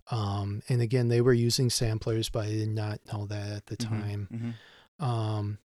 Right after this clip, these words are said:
Speaker 1: I loved the sound of it, but I was more interested in the guitars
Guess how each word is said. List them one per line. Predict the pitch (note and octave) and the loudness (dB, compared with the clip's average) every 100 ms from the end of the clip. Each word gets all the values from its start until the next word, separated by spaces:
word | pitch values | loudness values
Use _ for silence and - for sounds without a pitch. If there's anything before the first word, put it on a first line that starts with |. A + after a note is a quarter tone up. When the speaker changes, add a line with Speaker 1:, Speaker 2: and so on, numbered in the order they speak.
| - | -4
Speaker 1:
I | C#3 | 0
loved | A#2 A2+ A#2 B2+ C3 - - | 2 2 4 4 4 0 -2
the | B2 | 0
sound | - B2+ A2 A#2+ | 2 2 2 2
of | C3+ C3 | 0 2
it, | C#3+ C#3 D3 _ | 4 4 0 _
but | C3 A#2 | -2 0
I | B2 | 2
was | B2+ - | 2 2
more | C#3 E3 | 2 4
interested | E3 D3 D3+ C#3 - B2 | 4 4 2 0 2 2
in | A#2 A2+ | 2 0
the | A2+ | 0
guitars | A2+ G#2 - F#2+ F#2 - - | -4 -4 -4 -4 -6 -8 -10